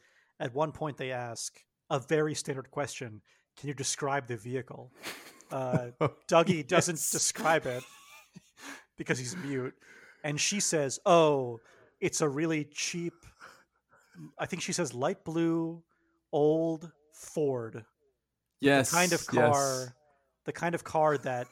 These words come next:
Speaker 1: was pre-owned,
Speaker 2: <laughs>
Speaker 1: if you know what I
Speaker 2: Yes.
Speaker 1: mean.
Speaker 2: Yeah, they, what they call
Speaker 1: Uh,
Speaker 2: the dealership pre-owned.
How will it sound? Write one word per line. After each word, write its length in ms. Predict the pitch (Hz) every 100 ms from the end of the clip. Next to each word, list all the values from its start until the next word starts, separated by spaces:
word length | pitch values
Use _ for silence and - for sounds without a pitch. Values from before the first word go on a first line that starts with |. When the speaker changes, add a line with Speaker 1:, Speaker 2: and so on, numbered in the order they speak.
| _ -
Speaker 1:
was 360 | 139 135 123 - _
pre-owned, 800 | - 185 175 151 143 160 175 185 - -
Speaker 2:
<laughs> 1300 | 202 - _ _ - - _ - - _ _ _
Speaker 1:
if 180 | 170 175
you 60 | 165
know 140 | 156
what 100 | 160 160
I 40 |
Speaker 2:
Yes. 80 | 156
Speaker 1:
mean. 480 | 143 170 175 185 196 _ _ _
Speaker 2:
Yeah, 320 | 139 135 127 131
they, 80 | 127
what 160 | 135
they 60 | 139
call 140 | 135
Speaker 1:
Uh, 40 | 135
Speaker 2:
the 80 | 123
dealership 500 | 131 127 120 120 - -
pre-owned. 840 | 131 127 - 117 110 104 98 92